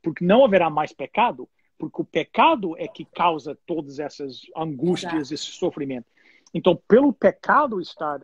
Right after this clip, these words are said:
Speaker 1: ah, eliminado, não haverá mais doença,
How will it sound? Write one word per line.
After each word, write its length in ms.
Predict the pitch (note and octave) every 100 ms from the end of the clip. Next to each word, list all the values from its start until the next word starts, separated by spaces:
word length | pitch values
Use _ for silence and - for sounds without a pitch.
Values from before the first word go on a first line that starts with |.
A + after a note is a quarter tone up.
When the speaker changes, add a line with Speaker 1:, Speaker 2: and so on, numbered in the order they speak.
| -
Speaker 1:
ah, 440 | D#3 C3+ B2+ B2 A#2 A2+ _ _ _ _ _ _
eliminado, 640 | - D#3 C#3+ C3+ G3+ A#3+ - _ _ -
não 280 | E3 G#3 D4+
haverá 320 | A#3 G3+ C#4+
mais 280 | D4+ A3+ C#3
doença, 560 | D#3 C3 B2 - -